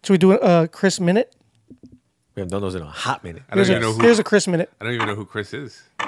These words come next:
Speaker 2: Well, you, you, you'll probably know once you tell the story.
Speaker 1: So here's a, cri-, a quick Chris minute throwback. So Chris, Tony, and I, we think we went to, we went to Tavern, I think. We went somewhere
Speaker 2: Mm-hmm.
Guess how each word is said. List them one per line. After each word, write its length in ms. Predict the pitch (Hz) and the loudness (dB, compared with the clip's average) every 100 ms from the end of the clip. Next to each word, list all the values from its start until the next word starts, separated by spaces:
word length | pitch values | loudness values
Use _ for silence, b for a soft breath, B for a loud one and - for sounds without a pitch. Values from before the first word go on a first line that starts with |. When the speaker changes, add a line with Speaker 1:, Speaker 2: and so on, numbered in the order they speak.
| - | -10
Speaker 2:
Well, 200 | - 107 107 | -2 0 0
you, 200 | 113 135 | -2 -2
you, 260 | 147 139 | 0 0
you'll 180 | 127 127 | 2 0
probably 240 | 117 127 117 | 2 0 0
know 120 | 113 | -4
once 120 | 107 | -6
you 60 | - | -8
tell 100 | 98 | -8
the 60 | |
story. 280 | - 101 92 - _ _ B B B | -8 -10 -10 -12 _ _ B B B
Speaker 1:
So 300 | - - 185 | -4 2 4
here's 180 | 185 190 | 4 2
a, 20 | 180 | 2
cri-, 200 | 208 220 | 0 0
a 40 | 220 | 0
quick 200 | 202 190 | 0 0
Chris 280 | - 180 | 0 0
minute 240 | 190 185 - | 0 -2 -2
throwback. 420 | 190 170 160 156 _ B B B B B B B B _ b b b _ _ - | -2 0 0 -4 _ B B B B B B B B _ b b b _ _ -10
So 240 | 185 208 190 | 0 2 2
Chris, 360 | - 220 247 | 4 4 4
Tony, 300 | - 202 220 | 2 2 4
and 100 | 208 | 4
I, 120 | 185 185 | 4 4
we 220 | 196 233 | 2 2
think 140 | 285 | 0
we 80 | 294 | 0
went 200 | 214 240 | 0 -2
to, 100 | - - | -4 -8
we 100 | 233 | -4
went 140 | 262 | -2
to 80 | 233 | -2
Tavern, 600 | - 196 214 262 330 330 | -2 0 0 0 -6 -6
I 100 | 320 | -8
think. 760 | - - - 330 330 - - _ _ - | -8 -12 -8 -6 -6 -12 -18 _ _ -6
We 80 | |
went 160 | 269 285 | -4 -4
somewhere 520 | - 180 170 156 156 - | -2 -2 -2 -4 -6 -8
Speaker 2:
Mm-hmm. 240 | 117 95 | -10 -10